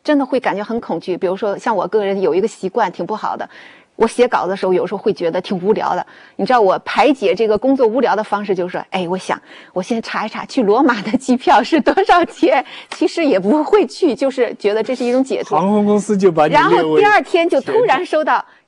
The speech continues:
Speaker 1: 某某携程的，比如说广告，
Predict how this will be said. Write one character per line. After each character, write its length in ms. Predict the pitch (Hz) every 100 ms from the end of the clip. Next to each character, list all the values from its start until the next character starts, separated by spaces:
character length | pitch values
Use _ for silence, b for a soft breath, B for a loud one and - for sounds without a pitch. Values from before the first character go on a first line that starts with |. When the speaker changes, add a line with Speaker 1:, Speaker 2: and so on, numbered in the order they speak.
| b _ _ _ _ _
Speaker 1:
某 200 | 214 220
某 200 | 247 190
携 260 | 196 - 262
程 240 | - 190
的， 160 | 226 190
比 80 | 190
如 80 | 190
说 100 | 220
广 220 | 208 196
告， 180 | 214